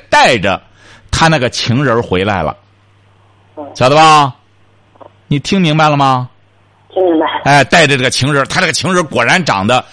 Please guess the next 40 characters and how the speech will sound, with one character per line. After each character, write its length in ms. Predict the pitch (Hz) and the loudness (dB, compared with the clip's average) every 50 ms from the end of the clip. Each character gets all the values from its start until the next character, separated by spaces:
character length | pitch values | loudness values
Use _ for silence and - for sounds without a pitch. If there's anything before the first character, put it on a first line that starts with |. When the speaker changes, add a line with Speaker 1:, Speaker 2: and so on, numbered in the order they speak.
| - - - _ _ | -20 -20 -20 _ _
Speaker 1:
高 160 | - 170 165 | 0 0 2
高 160 | 156 160 156 151 | 4 4 2 2
大 180 | 156 135 139 | 2 0 2
大， 220 | 131 135 120 92 - - | 0 0 0 -2 -4 -4
要 180 | 117 147 151 | -2 0 0
比 120 | 127 123 117 | 0 -2 -2
她 140 | - 143 147 | -2 0 0
老 160 | 135 113 107 | 0 0 -2
公 260 | 92 - 143 143 131 | -2 -2 -2 -2 -2
长 220 | - 120 90 95 | -2 -2 -2 0
得 100 | 104 123 120 | 0 0 0
帅 300 | - - - 175 131 101 | 0 0 0 0 0 0
气， 300 | - - - 104 87 - - _ _ _ _ _ | -2 -6 -6 -6 -8 -8 -12 _ _ _ _ _
晓 100 | - 123 | -2 -2
得 60 | 127 | 0
吧？ 360 | 139 151 160 165 160 156 147 143 - _ _ _ _ _ _ _ _ _ _ _ - - - - - _ _ | 4 4 4 4 4 2 0 -4 -10 _ _ _ _ _ _ _ _ _ _ _ -20 -20 -20 -20 -20 _ _
哎， 200 | 135 143 151 143 | 2 2 2 2
结 180 | - 170 170 | 2 0 0
果 160 | 165 143 147 143 | 2 2 2 2
就 160 | 131 147 143 | 2 0 0
是 160 | 131 139 135 123 - - | 0 0 -2 -2 -4 -4
她 160 | - 156 165 | -2 0 0
直 140 | - - 180 | 2 2 2
接 120 | 185 185 | 2 2
回 220 | 175 - 131 127 139 | 2 2 2 2 4
来 140 | 143 123 | 4 2
说 180 | 110 - 110 104 | 2 0 0 -2
：“你 120 | 101 117 131 | 0 -2 -2
看 240 | - - 233 175 123 | -2 -2 -2 -2 -2
我， 160 | 104 107 113 | -2 -4 -2
我 180 | 104 107 107 | -2 -2 -2
这 100 | 120 156 | -2 -2
情 220 | 127 - - 101 98 | -4 -4 -4 -2 -2
人 120 | 90 82 | -2 -2
儿 80 | 78 - _ _ _ _ _ _ _ _ | -4 -6 _ _ _ _ _ _ _ _
多， 160 | - 151 156 | -2 0 0
多， 180 | 156 - - 170 | 0 0 -2 -4
多 220 | 139 - 165 170 | -2 0 0 0
好 240 | 147 139 104 87 76 | 2 0 0 0 0
啊！ 160 | 71 90 - | -2 -4 -6